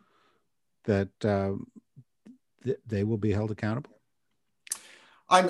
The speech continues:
Speaker 2: I'm a cynic when it comes to holding, uh, people accountable at, at that level. But I will, I will say this, if there's any hope or encouragement, there's every sign that finally, um, with the Biden administration, they are stepping out of the way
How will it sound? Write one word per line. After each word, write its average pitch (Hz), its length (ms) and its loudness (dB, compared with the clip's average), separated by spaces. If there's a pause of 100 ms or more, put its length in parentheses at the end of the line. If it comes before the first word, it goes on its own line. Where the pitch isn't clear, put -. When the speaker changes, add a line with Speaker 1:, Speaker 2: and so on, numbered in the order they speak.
Speaker 2:
I'm 175 160 8
a 127 60 4
cynic 120 460 -2
when 127 140 0
it 120 140 -2
comes 123 260 -2
to 135 80 0
holding, 120 320 0
uh, 120 340 -2
people 113 380 -4
accountable 110 560 -4
at, 101 200 -8
at 113 320 -8
that 123 240 -6
level. 117 260 -2
But 120 180 -2
I 120 120 0
will, 127 200 -6
I 143 100 0
will 143 140 0
say 180 280 4
this, 131 240 0
if 107 80 -2
there's 117 180 -4
any 135 180 -2
hope 131 280 -2
or 110 140 -2
encouragement, 107 540 -6 (480)
there's 135 220 2
every 175 420 2
sign 107 540 -2
that 110 280 -2
finally, 117 760 -4 (120)
um, 110 240 -8
with 117 180 -6
the 120 100 -6
Biden 123 580 -4
administration, 101 840 -8 (540)
they 139 140 2
are 107 120 2
stepping 156 560 -2
out 131 160 0
of 113 100 -4
the 110 80 -2
way 110 680 -2